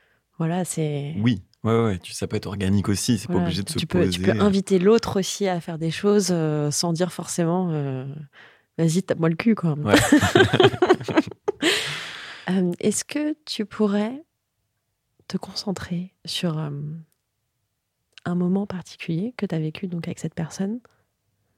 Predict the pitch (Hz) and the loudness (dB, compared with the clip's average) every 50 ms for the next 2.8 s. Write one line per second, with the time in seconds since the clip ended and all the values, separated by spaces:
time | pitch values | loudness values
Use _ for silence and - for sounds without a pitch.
0 | _ _ _ _ _ _ _ _ _ _ _ _ _ _ _ _ _ _ _ _ | _ _ _ _ _ _ _ _ _ _ _ _ _ _ _ _ _ _ _ _
1 | - 180 180 160 165 160 170 180 190 185 170 160 156 151 147 147 147 - _ _ | -4 -4 -2 0 0 0 0 0 0 2 2 2 2 2 2 0 -2 -6 _ _
2 | _ - 180 165 - - - 185 180 175 - - - - _ _ | _ -8 -6 -6 -6 -6 -8 -8 -8 -10 -12 -18 -20 -20 _ _